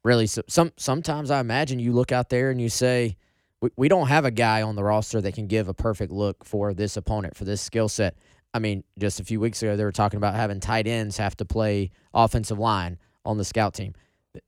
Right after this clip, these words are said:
that does matter, uh, I think. So for South Carolina to have him certainly helps.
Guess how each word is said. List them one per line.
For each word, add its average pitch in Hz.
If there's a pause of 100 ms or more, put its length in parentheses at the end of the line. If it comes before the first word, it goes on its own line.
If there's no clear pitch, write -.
that 131
does 127
matter, 104 (300)
uh, 117
I 98
think. 92
So 120 (420)
for 127
South 143
Carolina 135
to 113
have 113
him 117
certainly 110
helps. 113